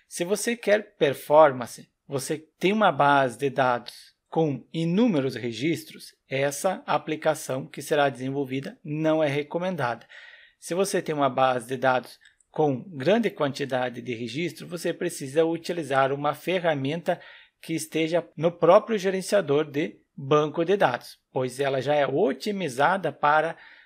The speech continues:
base de dados com grande quantidade. Aqui eu estou apresentando um exemplo básico no qual você consegue gerar um backup, mas com uma quantidade de registros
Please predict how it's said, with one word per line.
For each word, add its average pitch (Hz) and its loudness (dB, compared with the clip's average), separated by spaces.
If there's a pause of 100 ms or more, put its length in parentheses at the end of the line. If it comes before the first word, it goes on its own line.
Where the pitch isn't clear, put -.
(400)
base 139 4
de 151 -2
dados 135 2
com 165 -2 (400)
grande 160 0
quantidade. 185 0 (140)
Aqui 156 -2
eu 202 0
estou 143 -2
apresentando 139 -4
um 123 -10
exemplo 123 -6
básico 165 2 (280)
no 233 -2
qual 143 6
você 147 -4
consegue 180 -2
gerar 156 2
um 135 -4
backup, 170 2 (320)
mas 180 0 (400)
com 175 -6
uma 185 2
quantidade 165 2
de 165 0
registros 165 -6